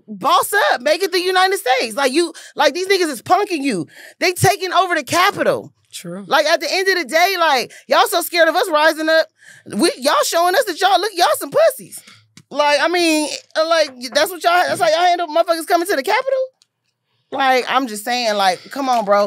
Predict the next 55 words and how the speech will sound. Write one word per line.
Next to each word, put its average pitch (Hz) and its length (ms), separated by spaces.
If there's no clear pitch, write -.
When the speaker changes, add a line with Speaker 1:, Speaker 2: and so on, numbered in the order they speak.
Speaker 2:
It's - 260
Speaker 1:
Like, 202 280
Speaker 2:
them, 233 340
Speaker 1:
people 190 220
Speaker 2:
not - 60
Speaker 1:
gonna 269 120
Speaker 2:
us. 240 60
Speaker 1:
be 254 100
out 226 160
of 220 60
control. 247 580
Speaker 2:
Yeah. 214 60
Speaker 1:
You 247 80
gonna, 226 240
the 202 100
whole 262 180
world 262 200
gonna 214 100
be 208 80
out 190 100
of 190 60
control 185 340
if 185 60
you 208 80
don't, 180 240
if 185 100
you 214 80
don't 180 240
figure 185 320
it 180 60
out. 214 280
'Cause 208 200
it's 277 140
gonna 233 160
be 220 80
some 208 180
niggas 208 200
like, 196 200
"Oh, 233 120
fuck 302 240
that. 196 160
If 185 60
they 233 140
gonna 262 200
do 269 120
it, 247 140
we 294 140
gonna 226 180
do 202 100
it. 190 40
We 277 120
more 226 220
oppressed 269 300
than 240 120
them. 320 260